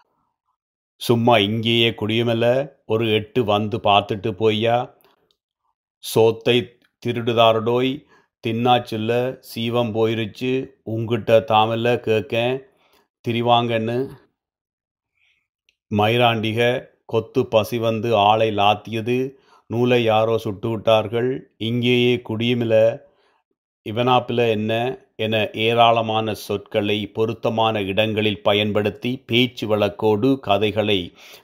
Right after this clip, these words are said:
கதாசிரியர் சுவாரஸ்யம் குறையாமல் நகர்த்தி செல்லும் சிறப்பு அவருக்கே உரியதாகும். நூலாசிரியர் இந்நூலில் கதை மட்டும் கூறவில்லை.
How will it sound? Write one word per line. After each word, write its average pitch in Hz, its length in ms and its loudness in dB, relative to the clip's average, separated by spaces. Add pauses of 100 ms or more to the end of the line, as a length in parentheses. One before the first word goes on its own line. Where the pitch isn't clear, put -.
(100)
கதாசிரியர் 107 760 2
சுவாரஸ்யம் 101 540 -2
குறையாமல் 104 600 0
நகர்த்தி 95 480 -4
செல்லும் 107 340 -2
சிறப்பு 107 580 -2
அவருக்கே 104 560 -2
உரியதாகும். 101 720 0 (760)
நூலாசிரியர் 123 880 2
இந்நூலில் 107 600 -2
கதை 110 360 0
மட்டும் 113 400 -4
கூறவில்லை. 107 720 -2